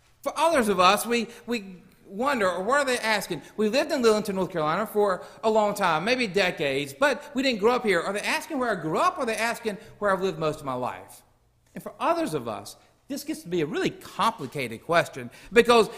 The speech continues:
as a child, we moved from one town to the next, and as an adult, we did the same thing. But I wonder if all of our answers shouldn't be Eden. N-, not Eden, North Carolina. <clears throat> The Garden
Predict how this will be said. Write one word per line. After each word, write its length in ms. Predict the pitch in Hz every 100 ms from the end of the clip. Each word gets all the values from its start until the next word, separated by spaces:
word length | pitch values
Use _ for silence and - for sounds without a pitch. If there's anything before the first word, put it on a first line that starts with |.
| -
as 160 | 240
a 60 | 220
child, 400 | - 220 294 285
we 100 | 247
moved 180 | 220 226
from 140 | 180
one 200 | 190 254
town 300 | 240 226 220
to 100 | 208
the 100 | 196
next, 320 | 190 240 240 214
and 80 |
as 100 | 202
an 60 | 185
adult, 400 | 165 202 240 208
we 80 | 175
did 160 | 190
the 80 | 160
same 340 | 143 170 170 165
thing. 540 | 185 156 113 107 123 _ _ _ _ _ _ _ _ _ _ _ _ _ -
But 100 | 190
I 40 |
wonder 480 | 196 220 180 127 107 - _ _ _ _ _ _ _ _ _ _ _ _ _ _ _ _ -
if 140 | 147 -
all 280 | 190 233
of 100 | 233
our 120 | 196 160
answers 340 | 139 113 - _ _ _ _ _ _ _ _ _ _
shouldn't 320 | - 220 175
be 460 | 156 151 151 131 - _ _ _ _ -
Eden. 360 | 208 113 95 - _ _ -
N-, 120 | 226 - -
not 280 | 175 190 170
Eden, 240 | 165 139
North 200 | 131 120
Carolina. 460 | 139 117 117 98 95 _ _ _ _ -
<clears throat> 360 | 220 139 - -
The 60 |
Garden 840 | 143 190 165 117 113 110 117 127